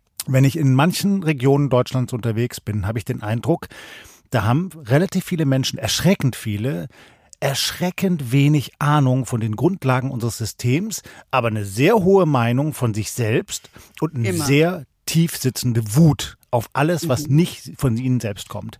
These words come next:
Speaker 1: Und das lässt sich, glaube ich, nicht allein nur durch praktisch gelebte Demokratie im Sinne von, wir reden miteinander, ähm, lösen, sondern das hat auch etwas damit zu tun, dass man doch auch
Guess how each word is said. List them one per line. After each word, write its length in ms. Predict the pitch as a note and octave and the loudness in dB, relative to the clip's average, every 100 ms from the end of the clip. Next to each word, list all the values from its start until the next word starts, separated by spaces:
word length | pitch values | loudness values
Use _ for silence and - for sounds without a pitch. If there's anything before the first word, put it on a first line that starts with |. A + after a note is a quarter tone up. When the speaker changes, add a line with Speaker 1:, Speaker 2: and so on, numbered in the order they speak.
| - - - - - - | -20 -20 -20 -20 -20 -10
Speaker 1:
Und 240 | - C#3+ C#3 | 0 2 2
das 140 | B2+ | 0
lässt 240 | D#3 G3+ - | 2 2 0
sich, 100 | C#3+ | 0
glaube 200 | C3+ A#2 | 2 4
ich, 40 | |
nicht 300 | D3 G3 - | 4 4 0
allein 460 | C3+ B2+ C3+ D3 B2+ | 0 2 4 4 4
nur 100 | C3 | 2
durch 220 | B2 - | 0 0
praktisch 400 | C3+ C#3 B2+ - | -4 -2 -4 -2
gelebte 680 | A#2+ A#2 D3 - A#2+ A2+ | 0 2 2 2 -2 0
Demokratie 840 | F#2+ C3+ A#2+ C3 B2+ B2 B2 C#3 D3 | -4 -12 -2 0 0 0 -2 0 0
im 100 | B2 | 0
Sinne 260 | A#2 B2+ B2+ | 2 0 0
von, 220 | B2+ A#2 | -2 0
wir 160 | A#2+ | 0
reden 220 | C3+ C#3+ C3+ | 0 2 2
miteinander, 800 | A#2+ A#2+ A#2+ A#2 A#2 A2 A2+ - | 2 0 0 0 0 0 -4 -6
ähm, 240 | B2 A2+ | -2 0
lösen, 440 | A2+ D#3 G3+ C#3 E3+ | 4 4 4 2 0
sondern 240 | B2 B2 | 0 0
das 180 | A#2+ - | -4 -6
hat 160 | C#3 - | -8 -4
auch 160 | C#3 | -4
etwas 240 | F#3 C3+ - | -4 -8 -2
damit 240 | C#3 C3+ | -2 -2
zu 120 | C#3+ | -8
tun, 280 | A#2 C#3 F3 | -4 -2 0
dass 180 | C3 - | -2 -2
man 140 | B2 | -2
doch 160 | A#2 - | -2 -4
auch 320 | A#2 C#3 | 0 2